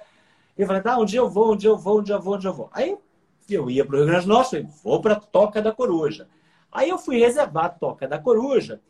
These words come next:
descobri que era uma pousada atrás do cemitério, que não era de frente pra praia. Eu já fiquei uma arara ali. Falei, "Como é que eu reservo?" Fui na do meu irmão, vou reservar um hotel atrás do cemitério, lá vou eu. Aí cheguei na tal Toca da Coruja.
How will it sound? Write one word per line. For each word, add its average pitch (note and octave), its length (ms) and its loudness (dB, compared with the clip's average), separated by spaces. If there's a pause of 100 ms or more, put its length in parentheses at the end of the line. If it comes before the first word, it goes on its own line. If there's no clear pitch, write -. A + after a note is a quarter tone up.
(300)
descobri A3+ 460 -8
que A#3+ 60 -4
era A#3 80 0
uma A#3 140 0
pousada A3 520 -2
atrás B3 460 -6
do A3 100 -12
cemitério, B2+ 880 -4 (500)
que F#3 80 -10
não G3 160 0
era G#3 160 6
de G#3 80 0
frente G3 220 -6
pra F3+ 100 -2
praia. C3 160 -4
Eu C3+ 60 -2
já F3+ 120 -2
fiquei G#3+ 200 -2
uma G#3 180 2
arara A2+ 380 -2
ali. F2+ 200 -14
Falei, D3+ 300 -16
"Como B3+ 160 -10
é - 20 -10
que - 140 -12
eu F#3+ 60 -6
reservo?" D#3+ 680 -8 (640)
Fui G3 140 -2
na F#3 120 -2
do D3+ 140 -8
meu E3 100 -2
irmão, D#3+ 280 -2
vou D#3+ 100 -6
reservar D#3+ 320 -4
um E3+ 40 -4
hotel F3 300 -4 (600)
atrás G#3 280 -2
do E3+ 60 -12
cemitério, E3 720 -4
lá E3+ 140 -6
vou D#3+ 180 -4
eu. E3+ 180 2 (480)
Aí D#4 120 2
cheguei A#3 340 4
na A#3 140 4
tal D3+ 260 -2
Toca C3+ 340 -2
da C3+ 120 0
Coruja. A3+ 580 2